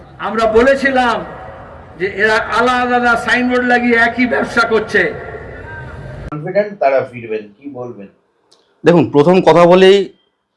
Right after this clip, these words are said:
Speaker 3: জনাব মোহাম্মদ সেলিম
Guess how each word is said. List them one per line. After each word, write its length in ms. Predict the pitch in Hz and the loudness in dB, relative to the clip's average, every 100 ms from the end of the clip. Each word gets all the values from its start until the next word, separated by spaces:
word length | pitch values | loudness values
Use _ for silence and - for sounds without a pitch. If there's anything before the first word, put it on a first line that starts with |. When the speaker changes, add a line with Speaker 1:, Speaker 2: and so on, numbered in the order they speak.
| _ _ _ | _ _ _
Speaker 3:
জনাব 480 | 110 135 160 170 156 - _ _ _ _ _ _ _ _ _ _ _ _ _ _ _ _ _ _ 110 | 0 4 6 6 4 -6 _ _ _ _ _ _ _ _ _ _ _ _ _ _ _ _ _ _ 0
মোহাম্মদ 340 | 127 147 160 | 4 6 4
সেলিম 420 | - 156 156 107 | 6 6 6 4